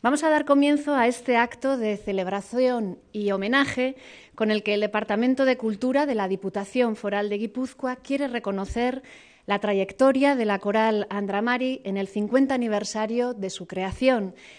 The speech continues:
y con ello también a todos los grupos y coros guipuzcoanos que, constituidos en su mayor parte por personas voluntarias, nos muestran día a día la gran afición, calidad y arraigo de la cultura coral y musical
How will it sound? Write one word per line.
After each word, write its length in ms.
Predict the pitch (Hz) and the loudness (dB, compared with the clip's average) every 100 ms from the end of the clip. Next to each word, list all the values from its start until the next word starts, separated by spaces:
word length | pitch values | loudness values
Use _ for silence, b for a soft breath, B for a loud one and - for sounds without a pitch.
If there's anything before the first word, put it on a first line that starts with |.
| B | B
y 120 | - 220 | -10 -4
con 180 | 240 | 0
ello 160 | 285 330 | 2 2
también 560 | 302 277 262 285 320 330 | 2 2 2 2 0 -2
a 120 | - | -4
todos 300 | - 240 247 | 0 0 0
los 200 | 233 202 | -2 -4
grupos 580 | 214 277 285 196 170 - | -2 -2 -2 -6 -6 -10
y 80 | 196 | -10
coros 340 | 175 214 226 196 | -4 0 0 0
guipuzcoanos 880 | 202 196 - 254 262 240 240 - B B B - | -4 -6 0 4 4 2 -2 -8 B B B -10
que, 140 | 202 | -6
constituidos 840 | 196 202 220 214 240 269 226 208 | -4 -4 -6 -2 2 4 4 2
en 100 | 208 | 0
su 120 | 202 214 | -2 -2
mayor 400 | 214 214 233 226 | 0 2 0 2
parte 320 | 247 247 208 | 0 2 -2
por 240 | 185 185 | -2 -4
personas 480 | 196 196 240 233 214 | -4 -4 -4 -4 -4
voluntarias, 880 | 196 190 190 233 226 208 208 214 - B B - | -4 -4 -2 0 2 2 0 -2 -8 B B -4
nos 180 | 202 | 0
muestran 560 | 220 262 262 269 262 254 | 2 2 2 2 2 0
día 320 | 214 262 330 | 2 4 6
a 60 | 262 | 4
día 320 | 247 254 254 | 4 4 4
la 160 | 240 208 | 2 2
gran 340 | 220 233 247 - | 2 2 0 -6
afición, 720 | 190 196 196 247 262 254 262 B B B - | -8 -6 -2 2 4 2 -2 B B B -2
calidad 440 | 214 214 226 262 262 - | 0 4 6 4 4 0
y 140 | 220 | 2
arraigo 500 | 220 226 269 254 208 | 4 6 6 6 2
de 80 | 202 | 2
la 140 | 196 | 0
cultura 500 | 190 208 202 254 262 254 | -2 -4 -2 -2 0 0
coral 400 | 220 214 233 240 | -2 2 2 2
y 140 | 240 202 | -2 -2
musical 640 | 196 214 202 226 233 233 | -2 -4 -2 0 0 -4